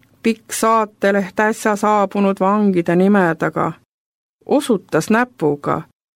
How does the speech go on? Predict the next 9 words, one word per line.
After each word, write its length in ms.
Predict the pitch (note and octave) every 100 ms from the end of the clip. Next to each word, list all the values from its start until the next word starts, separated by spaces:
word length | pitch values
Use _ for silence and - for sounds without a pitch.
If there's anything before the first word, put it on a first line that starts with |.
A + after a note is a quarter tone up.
| _ _ _ _ _ -
„Näe, 380 | C4 F4 C#4+ A3+
vaata, 720 | D#4 C4 F#3 _ _ F3 F3 - _ _ _ _
no 100 | C#4
mis 240 | E4+ F4+ C#4+
risti 680 | D#4 G#4+ - - - A#3 C#4+
inimese 500 | E4 F#3+ E3+ - F3
nimi 360 | C#4+ C#4 C3
see 160 | C#3 E3
olgu, 460 | F#3 F3+ - C#3+